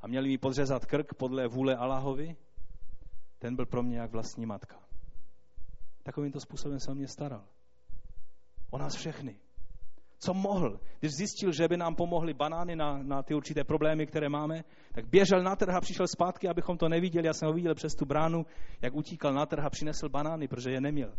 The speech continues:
Takže je přinesl z trhu a tvářil se, že je má v lednici. To byl člověk, který má hluboké srdce.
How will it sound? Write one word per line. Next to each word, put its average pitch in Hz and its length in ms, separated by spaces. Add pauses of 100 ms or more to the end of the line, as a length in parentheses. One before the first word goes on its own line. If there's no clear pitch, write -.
(340)
Takže 117 220
je 120 80
přinesl 127 400
z - 100
trhu 143 240
a 120 40
tvářil 131 320
se, 127 160
že 127 100
je 123 100
má 131 220
v 117 60
lednici. 143 460 (2250)
To - 80
byl 139 120
člověk, 156 640 (380)
který 160 260
má 160 120
hluboké 175 520
srdce. 196 440